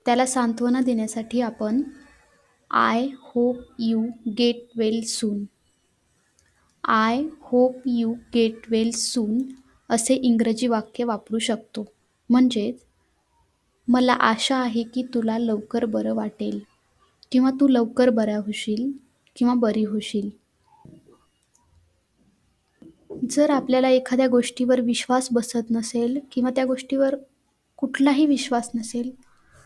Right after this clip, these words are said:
तर त्यासाठी आपण "I don't believe this, I don't believe this" हे वाक्य वापरू शकतो.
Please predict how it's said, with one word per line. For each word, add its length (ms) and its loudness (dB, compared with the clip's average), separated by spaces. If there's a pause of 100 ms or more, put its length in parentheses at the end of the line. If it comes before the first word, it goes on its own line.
(280)
तर 100 4
त्यासाठी 560 -2
आपण 360 -2 (520)
"I 220 2 (300)
don't 380 4 (140)
believe 380 2 (200)
this, 320 2 (960)
I 380 2 (300)
don't 340 6 (220)
believe 360 2 (200)
this" 260 2 (440)
हे 200 6
वाक्य 380 0
वापरू 400 -4
शकतो. 500 -6